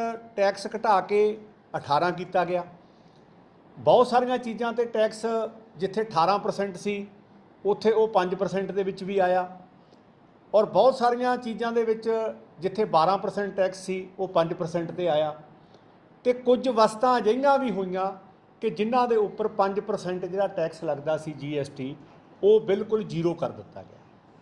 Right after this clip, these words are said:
ਸੋ ਇਹਦੇ ਵਿੱਚ ਮੈਂ ਸਮਝਦਾ ਕਿ ਕੋਈ ਵੀ ਵਰਗ ਹੈ, ਚਾਹੇ ਉਹ ਰੋਜ਼ਮਰ੍ਰਾ ਜ਼ਿੰਦਗੀ ਦੇ ਵਿੱਚ ਅਸੀਂ ਜਿਹੜਾ ਆਮ ਮੱਧ ਵਰਗੀ ਪਰਿਵਾਰ ਹੈ, ਜਿੱਥੇ ਉਹ ਆਪਣੇ ਰਸੋਈ ਵਾਸਤੇ, ਆਪਣੇ ਘਰ ਵਾਸਤੇ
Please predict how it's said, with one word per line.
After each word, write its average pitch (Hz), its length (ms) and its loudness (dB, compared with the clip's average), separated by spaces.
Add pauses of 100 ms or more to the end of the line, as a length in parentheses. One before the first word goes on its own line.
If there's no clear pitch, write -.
(520)
ਸੋ 254 200 2
ਇਹਦੇ 254 280 6
ਵਿੱਚ 277 200 0
ਮੈਂ 226 200 0
ਸਮਝਦਾ 233 560 -4 (500)
ਕਿ 247 80 -2
ਕੋਈ 254 320 4
ਵੀ 302 140 -2
ਵਰਗ 233 280 2
ਹੈ, 123 160 -4 (720)
ਚਾਹੇ 202 300 6
ਉਹ 247 400 4 (480)
ਰੋਜ਼ਮਰ੍ਰਾ 226 600 4
ਜ਼ਿੰਦਗੀ 208 340 -4
ਦੇ 226 100 -2
ਵਿੱਚ 220 260 -2 (100)
ਅਸੀਂ 202 340 -4 (600)
ਜਿਹੜਾ 214 280 2
ਆਮ 208 440 4 (720)
ਮੱਧ 226 260 2
ਵਰਗੀ 214 280 4
ਪਰਿਵਾਰ 175 440 6
ਹੈ, 120 180 0 (1000)
ਜਿੱਥੇ 220 240 2
ਉਹ 262 160 10
ਆਪਣੇ 233 520 -2 (380)
ਰਸੋਈ 185 400 -2
ਵਾਸਤੇ, 208 480 4
ਆਪਣੇ 196 320 -2
ਘਰ 202 220 0
ਵਾਸਤੇ 175 520 -2